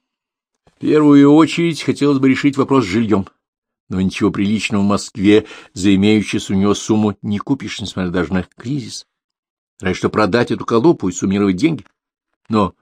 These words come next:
очень сомнительно, что за родительскую квартиру даст что-то выручить, тем более сейчас.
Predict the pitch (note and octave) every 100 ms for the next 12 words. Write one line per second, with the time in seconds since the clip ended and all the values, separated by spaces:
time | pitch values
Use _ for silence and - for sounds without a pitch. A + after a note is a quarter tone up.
0 | _ A#2 A2 - - A2 G#2 - A#2+ A2
1 | A2+ - G#2+ - A2 F#2+ G2 F#2+ G#2+ -
2 | A2+ F#2+ G2+ F#2 A2+ G2+ G#2 - A2 A#2
3 | G#2+ G2 - - - _ - G2 G#2 G2+
4 | - - -